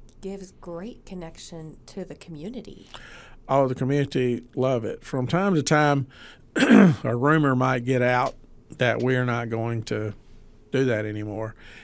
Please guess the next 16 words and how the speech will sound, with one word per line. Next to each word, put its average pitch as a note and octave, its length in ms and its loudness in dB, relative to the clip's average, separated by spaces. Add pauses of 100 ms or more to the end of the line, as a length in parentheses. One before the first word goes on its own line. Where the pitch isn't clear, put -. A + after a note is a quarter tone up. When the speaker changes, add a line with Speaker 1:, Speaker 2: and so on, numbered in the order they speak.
(140)
Speaker 2:
And B2+ 180 -2
I C3+ 120 2
get B2 180 0
so D3 180 0
many C#3 200 0
people C3+ 440 0
saying, B2 340 0
"I C#3+ 180 0
heard C#3 280 2
that G#2+ 160 -4
y'all B2+ 160 -2
weren't A#2+ 220 -6
gonna," B2 260 -6 (280)
<clears throat> - 280 -20
excuse C#3+ 880 2
me, A2+ 200 -8